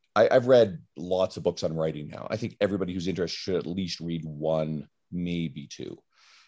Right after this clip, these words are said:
Every one of them is going to have something along those lines to say that even the most famous writers, your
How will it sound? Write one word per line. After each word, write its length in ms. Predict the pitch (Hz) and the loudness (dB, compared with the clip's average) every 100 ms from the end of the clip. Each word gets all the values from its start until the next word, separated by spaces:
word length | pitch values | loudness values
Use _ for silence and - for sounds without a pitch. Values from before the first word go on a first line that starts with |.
| _ _ | _ _
Every 440 | 120 143 135 139 127 | 8 10 8 4 2
one 260 | 110 107 | 4 4
of 100 | 101 | 4
them 180 | 82 80 82 | 2 -2 2
is 200 | 104 104 | 2 4
going 240 | 104 101 | 2 2
to 80 | 95 | -2
have 240 | 95 87 | -2 -2
something 580 | - - - 107 107 104 | -2 -2 0 0 0 0
along 240 | 95 90 | 2 2
those 160 | 87 80 | 0 -4
lines 380 | 80 85 85 80 | -2 -2 -2 -4
to 60 | |
say 160 | 80 85 | -6 -4
that 140 | 78 - | -6 -4
even 420 | 117 117 117 107 | 0 2 2 2
the 220 | 87 101 87 | 0 -2 -2
most 340 | 82 90 87 - | 0 -2 -2 -8
famous 520 | - 110 107 104 82 | -2 0 2 0 -2
writers, 340 | 80 73 69 | -2 -2 -6
your 160 | 71 | -12